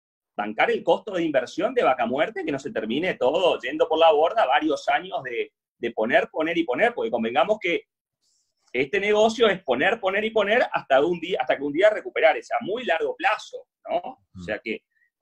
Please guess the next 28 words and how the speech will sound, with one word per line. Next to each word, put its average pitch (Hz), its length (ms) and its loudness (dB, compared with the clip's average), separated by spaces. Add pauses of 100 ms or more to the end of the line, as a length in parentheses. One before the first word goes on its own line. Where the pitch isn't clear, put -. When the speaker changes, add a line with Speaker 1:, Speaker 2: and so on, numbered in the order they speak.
Speaker 1:
al 120 220 2
tener 165 300 -2
ese 240 220 0
barril 226 420 0
que - 80 -10
se - 120 -14
está 202 220 0
discutiendo, 240 1400 0 (220)
es 143 100 -2
lo 170 100 6
que 180 80 -6
se 180 120 -4
produce 170 440 0
la 180 160 6
no 175 260 0
baja 180 400 2
de 151 120 2
combustibles 147 840 0
todavía, 117 300 0
porque 113 180 -2
tenemos 208 360 -4
un 202 200 -4
barril 185 400 2
medianamente 185 640 -2
controlado, 156 680 2
que 120 60 -6
están 151 500 -2
rondando 160 640 0